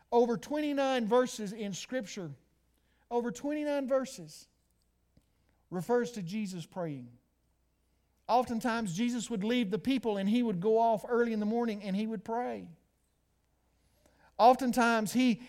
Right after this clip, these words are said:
he, he would find himself alone and he would pray. There was one times he, one time he was praying and the disciples heard him pray. And they asked him,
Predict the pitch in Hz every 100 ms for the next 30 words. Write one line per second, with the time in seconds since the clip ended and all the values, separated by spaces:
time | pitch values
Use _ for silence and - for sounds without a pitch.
0 | - - 254 226 254 247 - 247 254 220
1 | 233 - 254 233 - 208 220 262 240 202
2 | 185 226 220 165 240 247 233 190 170 -
3 | _ _ _ _ _ - 226 214 208 311
4 | 277 226 220 233 254 240 208 240 220 302
5 | 285 226 220 233 196 - 226 269 277 -
6 | 220 233 233 208 220 247 262 285 240 180
7 | - - _ _ _ _ - 262 262 220
8 | 262 294 269 170 160 - _ _ _ _
9 | _ _ _ _ _ 190 185 226 254 254
10 | 262 247 - - 202 214 - 208 165 127